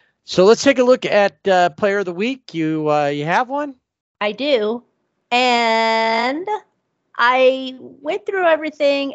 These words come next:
Speaker 2: and I went with Taylor Ward because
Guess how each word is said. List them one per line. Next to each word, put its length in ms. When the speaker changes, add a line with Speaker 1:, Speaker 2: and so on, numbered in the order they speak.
Speaker 2:
and 140
I 460
went 460
with 840
Taylor 400
Ward 480
because 1000